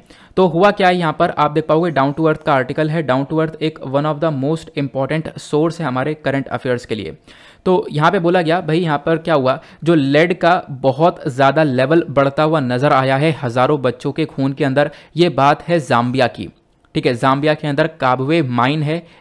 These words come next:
इस खदान के अंदर यहाँ पर ये चीज़ें देखने को मिली हैं। जाम्बिया कहाँ पर है, तो आप लोग ये देख पाओगे, ये रहा जाम्बिया, ये आपको अफ्रीकन कॉन्टिनेंट के अंदर देखने को मिलेगा।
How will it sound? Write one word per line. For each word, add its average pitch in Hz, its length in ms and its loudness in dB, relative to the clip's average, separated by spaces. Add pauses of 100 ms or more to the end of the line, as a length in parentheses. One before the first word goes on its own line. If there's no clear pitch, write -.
इस 156 160 -2
खदान 139 340 0
के 151 100 -6
अंदर 139 200 -2
यहाँ 113 220 -2
पर 139 80 -2
ये 139 60 -2
चीज़ें 131 220 -6
देखने 117 240 -4
को 113 80 -4
मिली 113 200 -4
हैं। 117 140 -8 (440)
जाम्बिया 156 400 2
कहाँ 160 240 0
पर 160 140 0
है, 165 120 0
तो 170 100 -2
आप 139 180 0
लोग 143 180 -2
ये 147 80 2
देख 147 180 -2
पाओगे, 135 240 0
ये 131 180 0
रहा 135 140 0
जाम्बिया, 123 440 -4 (480)
ये 131 280 0
आपको 151 280 -2
अफ्रीकन 147 520 -4
कॉन्टिनेंट 135 460 -6
के - 100 -8
अंदर 135 160 -2
देखने 131 220 -4
को 131 80 -6
मिलेगा। 127 320 -2